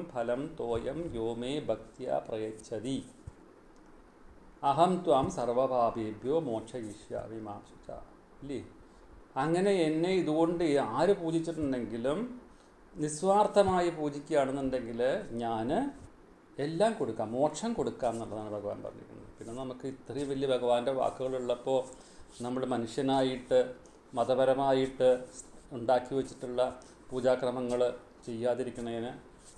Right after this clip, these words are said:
അർത്ഥമില്ലല്ലോ. പിന്നെ പൂജ ചെയ്യണം എന്തിനാ വെച്ചിട്ടുണ്ടെങ്കിൽ മോക്ഷത്തിന് വേണ്ടിയിട്ടൊന്നും വിചാരിച്ച് പൂജ ചെയ്യരുത്, ഒരാഗ്രഹവും വേണ്ട. എന്താ ഭഗവാൻ പറയണത്? "എൻ്റെ ശരിയായ ഭക്തൻ മോക്ഷം പോലും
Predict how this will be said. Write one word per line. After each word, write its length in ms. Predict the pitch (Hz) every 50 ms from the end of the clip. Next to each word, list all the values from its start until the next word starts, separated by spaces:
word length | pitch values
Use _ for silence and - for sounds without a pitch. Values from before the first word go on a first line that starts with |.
| - - 147
അർത്ഥമില്ലല്ലോ. 500 | 135 - - 160 151 143 127 98 87 80 - - - - - - - - - - - - - - - - - - - - - - - -
പിന്നെ 260 | - - 120 120 117 110 107 - - - - - - -
പൂജ 320 | - 143 143 160 170 208
ചെയ്യണം 420 | 214 - 185 160 139 135 127 131 131
എന്തിനാ 160 | 120 113 120
വെച്ചിട്ടുണ്ടെങ്കിൽ 680 | 120 117 123 117 113 110 110 107 110 110 101 107 107 110 110 110 - - - - - - - - - - - - - - - - - - - - - - - -
മോക്ഷത്തിന് 500 | 131 147 165 160 160 - - 208 208 202
വേണ്ടിയിട്ടൊന്നും 460 | 170 123 113 123 120 123 123 120 120
വിചാരിച്ച് 340 | 107 107 113 107 101 - 131
പൂജ 200 | 120 120 113 110
ചെയ്യരുത്, 460 | 110 - 120 110 110 107 107 104 117
ഒരാഗ്രഹവും 680 | - 165 226 240 220 214 202 202 202 202 202 226 220 220
വേണ്ട. 220 | 214 202 196 170 151 113 95 - - - - - - - - - - - - - -
എന്താ 200 | 131 131 151 208
ഭഗവാൻ 320 | 208 196 175 156 170 175 175 170
പറയണത്? 340 | 160 156 147 147 139 147 151 147 135
"എൻ്റെ 360 | 135 143 156 170 185 180 240
ശരിയായ 800 | 226 - - 147 135 135 135 160 165 175 180 185 185 190 190 196 202 185
ഭക്തൻ 520 | - - 120 117 - - - 151 151 156 151
മോക്ഷം 600 | 131 123 127 143 160 165 165 - - 220 220 220 214 185
പോലും 380 | 180 165 156 151 147 156 151